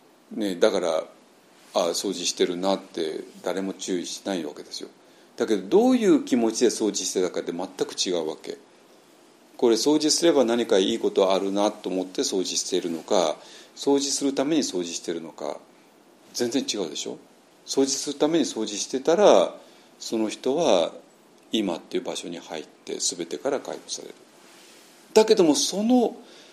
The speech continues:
その今って場所に入るための場所で、なおかつ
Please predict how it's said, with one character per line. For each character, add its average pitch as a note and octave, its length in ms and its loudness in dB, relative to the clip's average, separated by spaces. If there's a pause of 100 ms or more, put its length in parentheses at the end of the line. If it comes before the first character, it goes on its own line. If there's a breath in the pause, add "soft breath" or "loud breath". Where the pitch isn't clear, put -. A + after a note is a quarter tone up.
(120)
そ - 300 -4
の G3+ 280 2
今 G#3 240 0
っ G3+ 80 -2
て - 120 2
場 D3+ 120 8
所 C#3+ 120 0
に C#3 80 2
入 A3+ 280 4
る F3+ 120 6
た F3 200 -4
め B3 140 4
の D#3+ 260 4 (760 loud breath)
場 C#3 120 6
所 D#3 200 2
で、 D#3 540 8 (200)
な A3+ 240 8
お C4+ 160 10
か B3+ 200 2
つ D#3 400 8